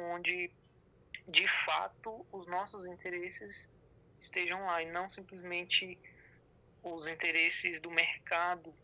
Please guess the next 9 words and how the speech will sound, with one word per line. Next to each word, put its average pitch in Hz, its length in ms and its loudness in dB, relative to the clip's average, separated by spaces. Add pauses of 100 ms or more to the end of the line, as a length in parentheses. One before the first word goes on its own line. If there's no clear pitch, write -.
(120)
da 165 100 -6
economia 165 760 -6
ou 151 100 -2
algo 156 180 -6
do 160 100 -12
tipo, - 340 0 (680)
do 165 100 -8
mínimo 165 540 -6
possível. 160 640 -6